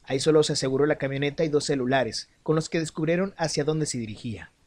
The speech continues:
La madrugada del treinta de septiembre se la encontró en la ciudad de Guamúchil y fue detenido. Y este martes se le presentó ante un juez para iniciar el juicio en su contra. Pero antes, la defensa pidió que se ampliara el tiempo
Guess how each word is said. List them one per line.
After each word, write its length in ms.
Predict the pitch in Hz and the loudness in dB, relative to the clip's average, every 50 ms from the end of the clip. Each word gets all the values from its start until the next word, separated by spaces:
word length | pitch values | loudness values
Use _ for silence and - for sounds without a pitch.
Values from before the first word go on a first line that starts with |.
| _ _ - - _ _ _ _ _ _ _ _ _ _ _ _ - - - - - - - - | _ _ -20 -20 _ _ _ _ _ _ _ _ _ _ _ _ -20 -20 -20 -20 -20 -16 -10 -6
La 60 | 135 | -2
madrugada 380 | 139 135 143 143 147 160 170 | 2 4 4 6 8 6 6
del 200 | 156 156 156 143 | 6 4 2 2
treinta 280 | 160 175 175 170 180 160 | 2 0 2 2 4 4
de 120 | 156 156 | 4 4
septiembre 480 | 147 - 151 - - 185 160 143 151 156 | 2 0 -2 0 2 2 2 2 0 0
se 100 | - 175 | 0 0
la 80 | 170 160 | -2 -2
encontró 320 | 151 - 147 135 135 147 | -2 -4 -4 -2 0 0
en 40 | 151 | 0
la 80 | 151 | 0
ciudad 200 | 143 - 139 139 | 0 0 0 2
de 80 | 139 147 | 4 4
Guamúchil 560 | 135 135 127 139 151 147 139 - - 160 170 - | 4 4 2 2 0 0 0 0 -2 -2 -2 -4
y 60 | 160 151 | -8 -4
fue 180 | - 170 170 | 0 0 2
detenido. 520 | 160 160 - 147 135 147 156 143 123 104 - - - - - _ _ _ | 2 0 -2 -2 0 2 2 0 0 -2 -6 -14 -20 -20 -20 _ _ _
Y 100 | 139 151 | 0 0
este 200 | 170 - 262 240 | 4 4 4 6
martes 500 | 202 147 113 - - - - - - - - - | 6 4 4 2 -2 -10 -12 -12 -12 -14 -18 -10
se 160 | - - 160 | 0 4 6
le 100 | 160 160 | 6 6
presentó 400 | - 170 165 - 165 156 196 208 | 4 2 0 -2 -2 0 0 0
ante 200 | 214 196 180 196 | 0 0 0 0
un 60 | 185 - | 0 2
juez 240 | 165 170 175 165 | 2 2 2 2
para 180 | - - 165 160 | 2 2 2 2
iniciar 440 | 151 143 143 139 - 165 165 160 - - | 2 0 -2 0 0 0 0 0 -2 -2
el 140 | 147 139 | -2 -2
juicio 300 | 139 - 196 190 - - | -2 -2 -2 -2 -2 -4
en 60 | 160 143 | -4 -6
su 140 | - 131 | -6 -4
contra. 440 | - - 170 160 156 - 120 104 - - _ _ _ _ _ - - - | 0 2 2 2 0 -2 -6 -8 -8 -14 _ _ _ _ _ -20 -16 -6
Pero 220 | - 131 131 135 | -2 2 4 6
antes, 420 | 143 139 131 - 135 143 - - - - | 6 4 4 0 -2 -2 -4 -6 -2 0
la 80 | 151 156 | 2 2
defensa 340 | 151 143 - 190 185 208 | 2 2 2 0 0 0
pidió 240 | 190 - 160 156 165 | 0 0 0 0 0
que 80 | 160 185 | 0 -2
se 140 | - - 160 | -2 0 -2
ampliara 340 | 147 - 170 160 156 165 | 0 2 2 2 4 4
el 120 | 160 156 147 | 4 4 2
tiempo 420 | - 190 160 123 110 - 127 - | 2 0 0 0 -2 -6 -10 -10